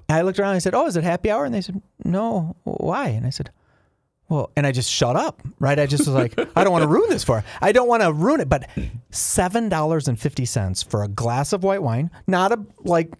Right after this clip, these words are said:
Speaker 1: wasn't the highest end wine. It was just the one Chardonnay they had, right?
Speaker 2: Mm-hmm.
Speaker 1: And a vodka soda rail. I've never had,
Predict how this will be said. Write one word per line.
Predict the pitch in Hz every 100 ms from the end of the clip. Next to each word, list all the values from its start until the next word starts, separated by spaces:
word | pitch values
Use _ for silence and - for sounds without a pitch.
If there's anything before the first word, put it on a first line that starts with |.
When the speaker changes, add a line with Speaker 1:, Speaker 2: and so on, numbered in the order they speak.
| - - -
Speaker 1:
wasn't | 139 151 202
the | 175
highest | 123 147 156 160
end | 170 160
wine. | 131 131
It | 135
was | 123
just | 123
the | 143
one | 151 147 143 147 135
Chardonnay | - 135 131 135
they | 123
had, | 107 107 123
right? | 120 104 95
Speaker 2:
Mm-hmm. | 107 110 120 - -
Speaker 1:
And | 127
a | 123
vodka | 123 139 165
soda | 175 175 180
rail. | 151 117 127 165 _ _ _ _ _ _ _ -
I've | 120
never | 123 127 127 151
had, | 135 127